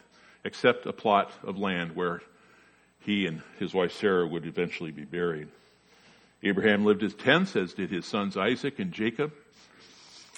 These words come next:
um, also receivers of the same promises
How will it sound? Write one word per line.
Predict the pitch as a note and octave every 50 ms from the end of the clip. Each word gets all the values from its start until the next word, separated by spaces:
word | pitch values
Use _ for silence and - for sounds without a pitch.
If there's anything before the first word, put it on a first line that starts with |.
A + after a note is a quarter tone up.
| - -
um, | - E2 E2 E2 D#2+ E2 D#2+ D#2+ D#2 - _ _ _ _ _ _ -
also | - G2+ A#2+ A#2+ - - A2+ G#2 A2+ A#2+ - -
receivers | - G2 F#2 - - - - A2 G2+ G2 G#2 G2 - -
of | - F2 E2
the | F2
same | - - G2+ G2 F#2+
promises | - - G2+ G2 G2+ G#2 F#2+ - - F#2 F#2 F#2+ - -